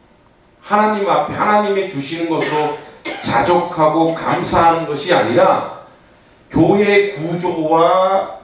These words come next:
교회의 어떤 가치, 재산, 이걸로 만족해 하는 것이 위험, 제일 위험. 교회가 좀 커지고 많아지고 재정도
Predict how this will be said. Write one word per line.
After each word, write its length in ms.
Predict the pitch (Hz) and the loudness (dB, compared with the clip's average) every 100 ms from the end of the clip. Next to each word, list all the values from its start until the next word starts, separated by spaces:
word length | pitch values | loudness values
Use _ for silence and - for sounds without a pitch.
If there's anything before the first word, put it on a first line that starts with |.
| - | -10
교회의 720 | 151 160 175 170 165 165 165 | 0 2 2 2 0 2 2
어떤 760 | - - - 160 156 156 151 - | 2 -2 -6 -6 -4 -6 -8 -8
가치, 680 | - - - - - - - - _ _ _ _ _ | -6 -4 -2 -2 -2 -6 -16 -20 _ _ _ _ _
재산, 560 | - - 254 226 - - - - _ _ _ _ _ _ _ _ _ _ _ _ _ | -10 -4 0 0 -2 -8 -16 -20 _ _ _ _ _ _ _ _ _ _ _ _ _
이걸로 560 | 165 170 190 202 202 196 | -4 0 4 4 4 4
만족해 800 | - 214 240 240 - - 202 185 | 2 4 4 4 2 0 0 0
하는 420 | 156 156 143 139 | 0 0 0 -2
것이 840 | 113 110 107 - 214 233 - - - _ | -2 0 0 0 0 0 0 -6 -18 _
위험, 360 | - 139 - - | 0 2 2 0
제일 340 | 143 127 - | 0 0 -2
위험. 260 | - - - - _ _ _ _ _ _ _ _ _ _ _ _ _ _ _ | -6 -10 -20 -20 _ _ _ _ _ _ _ _ _ _ _ _ _ _ _
교회가 200 | 117 113 | -6 -4
좀 220 | 107 104 | -4 -8
커지고 480 | - 113 101 - - - _ _ _ _ 101 | -10 -14 -14 -16 -20 -20 _ _ _ _ -6
많아지고 460 | 104 107 - 107 | -4 -4 -6 -12
재정도 680 | 107 113 117 110 104 98 | -12 -10 -10 -10 -10 -10